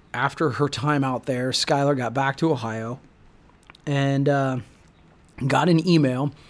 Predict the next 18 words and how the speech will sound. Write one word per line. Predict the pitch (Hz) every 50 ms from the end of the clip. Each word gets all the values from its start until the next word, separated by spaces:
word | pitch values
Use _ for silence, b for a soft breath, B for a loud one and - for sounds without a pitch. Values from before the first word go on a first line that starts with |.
| B B B B B B
not | 135 151 170 -
long | 196 202 196
before | 165 147 - 175 151
Mother's | 131 139 170 208 226 165 117 117
Day | 135 131 131 131
saying, | - - - 139 143 143 139 131
"Hey, | 120 170 214 - - - - -
we | 135 139 135
have | 135 143 147 -
tickets | - 226 233 - 170 -
for | - - 139
you | 127 127 120 117 127 160 -
for | - - 143
The | 139 151
Ellen | 170 214 254 214 147
Show." | - - 131 127 - - - B B B B B B B B B -
And, | 147 139 117 185 160 151 139 131
uh, | 156 143 127 123